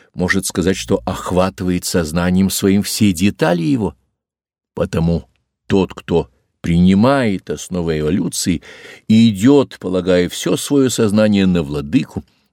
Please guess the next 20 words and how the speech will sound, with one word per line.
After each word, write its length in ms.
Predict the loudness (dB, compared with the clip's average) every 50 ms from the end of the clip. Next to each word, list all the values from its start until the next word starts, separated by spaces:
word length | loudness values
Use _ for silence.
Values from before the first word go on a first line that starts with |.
| _ -12
и 60 | -8
прилагая 500 | -4 -2 0 0 0 2 0 2 2 0
энергии 720 | -2 -2 -2 0 0 2 4 2 2 0 -2 -4 -6 -6
свои 340 | -6 -4 -4 -2 -2 -2 -2 _ -12 -20 _ _ _ _ 0
не 180 | 0 2 2
ради 360 | 2 0 0 0 -2 -4 -6
себя, 440 | -6 -6 -6 -4 -2 -2 -2 -2 -2 _ -16 -20 -18 _
но 140 | -4 -2 0
ради 240 | 0 0 0 -2 -2
мира 560 | -2 0 2 2 2 2 2 0 0 -2 -6 _ _ _ -8
и 120 | -6 -4
будущего. 560 | -2 -2 -4 -4 -4 -4 -4 -6 -6 -8 -12 _ _ _ _ _ _ _ _ _ _ _ -4
Ради 680 | 0 0 0 0 0 -2 -2 -2 0 2 2 2 0 _ _ _ _ _ _ _ _ 0
этого 640 | 2 4 4 4 2 0 -2 -4 -4 -4 -4 -8 -8
будущего 800 | -6 -4 -2 -2 -2 0 -2 -4 -4 -4 -4 -2 0 0 0 -2 -6 -20 -20 -20 _
закладываются 680 | -4 -4 -2 0 0 0 0 0 0 -2 -4 -4 -4 -2
новые 420 | 0 2 2 2 2 2 0 -2 -2
ступени 480 | -4 -4 -4 -2 0 0 0 0 0
строительства 640 | -2 -2 -2 -2 0 0 0 0 -2 -4 -4 -2 0
жизни 400 | 2 2 2 2 4 2 0 0